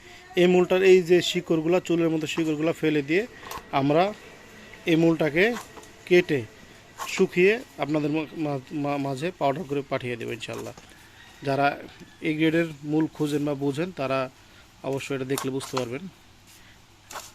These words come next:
এবং আমরা যে নিজের উৎপাদন করি এবং, আহ, প্রক্রিয়াজাত করে গুঁড়ো করে আপনাদের কাছে সরবরাহ করি, আপনি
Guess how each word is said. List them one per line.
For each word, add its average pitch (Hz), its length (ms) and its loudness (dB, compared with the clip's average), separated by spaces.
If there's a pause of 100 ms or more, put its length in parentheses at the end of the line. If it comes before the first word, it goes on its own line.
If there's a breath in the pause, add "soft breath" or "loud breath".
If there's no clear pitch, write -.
(800 loud breath)
এবং 151 240 -2
আমরা 160 320 4
যে 175 180 2
নিজের 175 320 0
উৎপাদন 170 420 0
করি 165 260 -2
এবং, 175 420 -8
আহ, 131 360 -2 (680 loud breath)
প্রক্রিয়াজাত 175 440 2
করে 175 280 0
গুঁড়ো 156 400 -2
করে 156 180 0
আপনাদের 151 300 -4
কাছে 151 240 -4 (140)
সরবরাহ 156 380 -2
করি, 139 260 -4
আপনি 131 300 -8